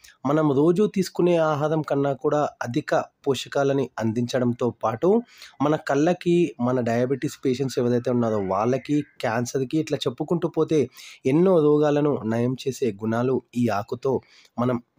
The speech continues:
పొడి ఏ విధంగా ప్రిపేర్ చేసుకోవడమో ఈ వీడియోలో చూద్దాం. మరి లేట్ చేయకుండా let's start. హెల్దీ పొడి కోసం నేను మునగాకులని తీసుకుంటున్నాను. మునగాకు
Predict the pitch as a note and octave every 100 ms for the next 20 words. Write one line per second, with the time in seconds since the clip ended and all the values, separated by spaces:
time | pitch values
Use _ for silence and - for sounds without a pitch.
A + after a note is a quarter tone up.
0 | _ - D3 E3 A#2 B2+ B2+ C3+ B2+ B2
1 | A2+ A#2+ - A#2+ - A#2 A2+ G2 - _
2 | _ A2+ A2 A2+ A#2 A#2 A#2 C3+ D#3+ D3
3 | C3+ C3+ - C#3+ D3 D#3+ C#3 A#2+ - A#2+
4 | F#2 - - E3+ F#3 A#3+ C4 G#3 F#3+ F#3+
5 | F3+ F3 E3+ D#3+ E3 - - B2 C3 C#3+
6 | C#3+ C3+ C3 A#2+ - - A#2 - A#2+ A#2+
7 | B2 F3+ F3+ B2 C3 D3 D#3+ D#3